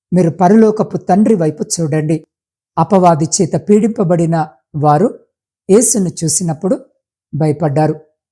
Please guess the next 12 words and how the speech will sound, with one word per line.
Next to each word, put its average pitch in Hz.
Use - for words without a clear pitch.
ప్రతి 175
సమస్య, 180
ప్రతి 202
అనారోగ్యము 175
ప్రభు 175
మీతో 202
కూడా 156
ఉన్నాడు 151
కాబట్టి 156
మీరు 175
దేనిని 190
చూసి 175